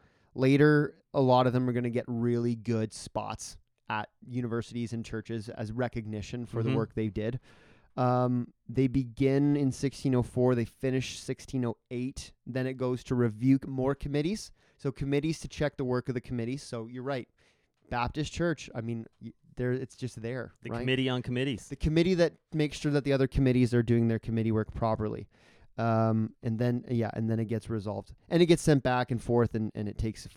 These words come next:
Speaker 1: couple more years. But by sixteen, which is another, <laughs> man, the parallels. By sixteen eleven, it's coming off the press, though. Um, sixteen eleven, King James Bible, it's being sold.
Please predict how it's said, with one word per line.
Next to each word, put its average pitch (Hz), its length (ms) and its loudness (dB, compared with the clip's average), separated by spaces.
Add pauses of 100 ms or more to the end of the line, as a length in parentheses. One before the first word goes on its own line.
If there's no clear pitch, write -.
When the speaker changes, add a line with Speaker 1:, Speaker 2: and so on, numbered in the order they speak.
(140)
Speaker 1:
couple 120 220 -4
more 117 160 -2
years. 107 260 -2
But 127 140 2
by 131 120 6
sixteen, - 540 -2
which 131 220 -4
is 117 140 -4
another, 110 360 -2 (240)
<laughs> 180 240 -2
man, 143 300 -2 (300)
the - 80 -20
parallels. 110 440 -6 (340)
By 147 120 6
sixteen 196 400 2
eleven, 139 600 4 (380)
it's 131 160 -2
coming 131 260 2
off 120 160 0
the 120 80 -4
press, 113 320 -6
though. - 880 -10
Um, 117 440 0 (300)
sixteen 165 360 0
eleven, 143 520 4 (140)
King 139 200 -2
James 139 260 4
Bible, 123 480 4
it's - 100 -14
being 135 240 2
sold. 127 500 2